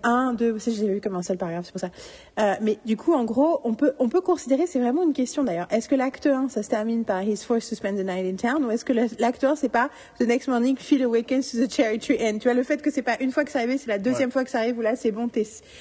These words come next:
Speaker 1: son, son, son, his fate is sealed. Tu vois ce que je veux dire ? C'est pas lui, juste que ça lui est arrivé une fois, c'est que ça n'a, c'est sans fin, en fait. Un jour sans fin.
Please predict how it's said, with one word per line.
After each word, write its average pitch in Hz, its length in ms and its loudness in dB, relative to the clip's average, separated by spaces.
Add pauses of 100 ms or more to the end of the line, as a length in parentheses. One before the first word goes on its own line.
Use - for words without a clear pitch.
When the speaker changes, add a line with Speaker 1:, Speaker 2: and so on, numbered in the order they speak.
(220)
Speaker 1:
son, 233 320 -2
son, - 240 -4 (500)
son, - 360 -8
his 214 260 -2
fate 262 280 0
is 220 60 -4
sealed. 185 500 -2 (1120)
Tu - 100 0
vois 262 60 4
ce - 60 -6
que 269 60 4
je 233 40 -2
veux 277 60 2
dire ? 294 80 2
C'est 277 120 -2
pas 247 120 0
lui, 233 240 0
juste 285 180 2
que 254 60 -4
ça - 80 0
lui 220 120 -2
est 214 80 -2
arrivé 202 200 0
une 208 80 -4
fois, 302 160 2
c'est 262 140 -2
que 226 140 0
ça 220 180 -2
n'a, 208 260 -4
c'est - 160 -2
sans 240 200 0
fin, 302 180 2
en - 80 -4
fait. - 420 -8
Un 208 80 0
jour 233 240 0
sans 240 140 0
fin. 190 200 -4